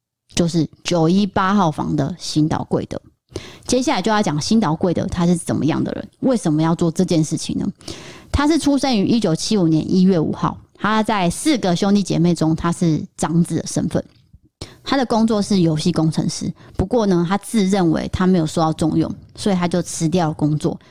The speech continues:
他就成为派遣人员。所谓的派遣人员就是有工作才会叫你，吼，就是没有固定。接下来就是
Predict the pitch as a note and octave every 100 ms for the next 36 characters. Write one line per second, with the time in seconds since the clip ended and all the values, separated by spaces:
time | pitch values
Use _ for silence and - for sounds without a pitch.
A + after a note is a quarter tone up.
0 | _ - G3+ G3+ F3+ E3+ F3+ E3+ E3 D#3+
1 | A3+ F3 - C3+ C3 C#3 - - - -
2 | - A#3+ C4+ G#3+ C4 G3 E3+ E3 E3 E3
3 | F3+ F3 E3+ D#3+ - - E3+ D#3+ A#3 B3
4 | A3 D#3+ E3+ - D3 A2 - - _ _
5 | - A3 - - - A#3 G3+ E3+ - F#3
6 | D3+ - - - - - - - - C4
7 | D4+ F3+ G3+ A3 G#3